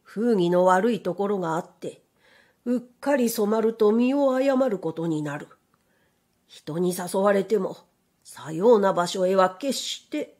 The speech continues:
行ってはならぬ。そんなところへ誘う者は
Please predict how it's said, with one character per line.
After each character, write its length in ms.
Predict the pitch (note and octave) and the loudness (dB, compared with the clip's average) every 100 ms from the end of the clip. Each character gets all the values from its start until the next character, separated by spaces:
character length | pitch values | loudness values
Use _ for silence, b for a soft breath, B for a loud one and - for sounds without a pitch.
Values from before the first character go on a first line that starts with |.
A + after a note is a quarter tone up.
| - | -10
行 140 | D#3+ | -10
っ 40 | - | -10
て 240 | _ E3+ | _ -2
は 180 | F#3+ D#3 | 0 0
な 140 | D#3+ F3+ | -2 -2
ら 120 | G#3 | -2
ぬ。 180 | D3+ - _ _ _ _ _ _ _ _ _ _ _ _ _ | -4 -8 _ _ _ _ _ _ _ _ _ _ _ _ _
そ 340 | - - F3+ F#3 | -20 -8 -6 -4
ん 100 | B3+ | -4
な 140 | D#4 | -4
と 140 | D4+ | -4
こ 120 | D4 D#4 | -2 2
ろ 100 | C#4+ | 2
へ 60 | |
誘 340 | G#3+ G3 F3+ A#3 | 2 -4 -4 0
う 60 | |
者 280 | A#3+ B3 C4 | 0 0 -2
は 120 | G3 | -2